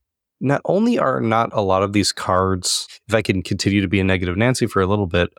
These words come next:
not only are a lot of these cards not fantastic, but I think it's also interesting to note that this is also only a fourteen glory objective deck. There's only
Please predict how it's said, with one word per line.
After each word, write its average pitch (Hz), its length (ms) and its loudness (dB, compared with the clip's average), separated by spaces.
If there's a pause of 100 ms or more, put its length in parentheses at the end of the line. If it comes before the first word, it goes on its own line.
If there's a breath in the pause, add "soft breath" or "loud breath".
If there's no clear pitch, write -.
not 123 140 0
only 226 220 2
are 151 80 2
a 123 60 0
lot 101 180 0
of 110 60 -2
these 101 220 -2
cards 95 640 -2 (440)
not 90 360 -2
fantastic, - 840 -2 (520)
but 123 100 0
I 127 60 0
think 202 180 -2
it's 285 120 -4
also 139 640 0 (260)
interesting 143 480 0
to 120 100 2
note 104 320 2
that 98 200 2 (640)
this 135 140 0
is - 140 -4
also - 580 -2
only 117 280 2
a 92 100 0
fourteen 113 720 0
glory 90 640 0 (680)
objective 95 440 0
deck. - 200 -4
There's 107 120 2
only 151 240 0